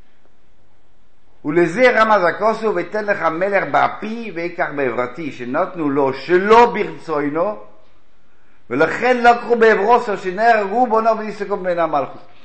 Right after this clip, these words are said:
כאילו, הרמב"ן אומר, הרמב"ן אומר, אני לא אקרא לכם הכל, אבל הרמב"ן אומר ש-, שמלכות שאול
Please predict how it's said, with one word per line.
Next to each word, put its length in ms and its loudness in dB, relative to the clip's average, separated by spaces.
כאילו, 540 6
הרמב"ן 480 4
אומר, 500 8
הרמב"ן 440 2
אומר, 260 -2
אני 180 -8
לא 60 -10
אקרא 160 -8
לכם 200 -12
הכל, 280 -8
אבל 220 -2
הרמב"ן 460 2
אומר 640 2
ש-, 160 -6
שמלכות 1200 -2
שאול 640 2